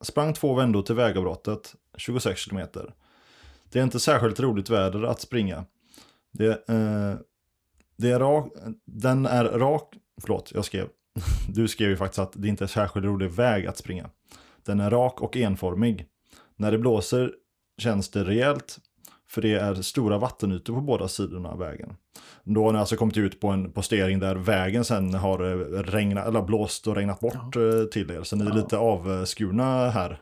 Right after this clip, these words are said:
Speaker 2: Mm, på den norra sidan av den här sandreveln var ju Medelhavet och på den södra sidan var ett stort grunt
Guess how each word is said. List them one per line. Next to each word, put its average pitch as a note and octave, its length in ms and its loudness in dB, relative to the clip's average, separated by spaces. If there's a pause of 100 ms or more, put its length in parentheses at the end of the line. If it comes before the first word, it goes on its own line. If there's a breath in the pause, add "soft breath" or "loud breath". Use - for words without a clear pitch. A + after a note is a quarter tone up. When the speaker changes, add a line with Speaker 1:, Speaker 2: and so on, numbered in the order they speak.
(160)
Speaker 2:
Mm, C3+ 220 -6
på C3+ 460 2
den C#3+ 320 2
norra D3 320 4
sidan B2+ 400 2
av B2 120 2
den C3 100 -2
här C3 180 0
sandreveln A2 1040 0 (420 soft breath)
var C3 180 0
ju C3 80 2
Medelhavet A#2 920 0 (120)
och C3 160 -10
på B2 60 -4
den C#3 140 0
södra A2 400 0
sidan C#3+ 320 0
var B2 80 0
ett B2+ 80 -4
stort - 600 -4 (420 loud breath)
grunt D3 720 2